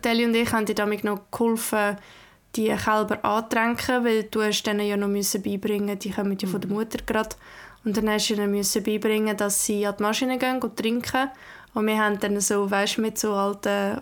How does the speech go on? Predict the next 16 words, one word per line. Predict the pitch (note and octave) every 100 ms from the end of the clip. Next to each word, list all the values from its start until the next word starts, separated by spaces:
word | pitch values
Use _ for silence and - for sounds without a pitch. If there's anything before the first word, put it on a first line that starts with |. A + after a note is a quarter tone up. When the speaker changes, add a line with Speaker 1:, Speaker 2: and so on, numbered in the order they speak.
| -
Speaker 1:
Feldschlössli, | - - G3 G3+ - G#3+ G#3 - A3 A3 G#3+ G#3+ G3+ - - - - - -
Glasfläschli | G#3 G3+ G#3 - G#3 G3+ - A3
haben | G3+ G3+
wir | G3+
sie | G3+
so, | F#3+ G3+ G3 - -
ja, | G#3+ A#3
haben | A#3 A3
wir | G#3+
ihnen | G#3 G3+
das | G#3 -
gelehrt. | G3+ G#3 A#3 A#3
Und | G#3 G3+ - - - - - _ -
ich | C4+
muss | C4+ A#3+
sagen, | A3+ A3 G#3+ G#3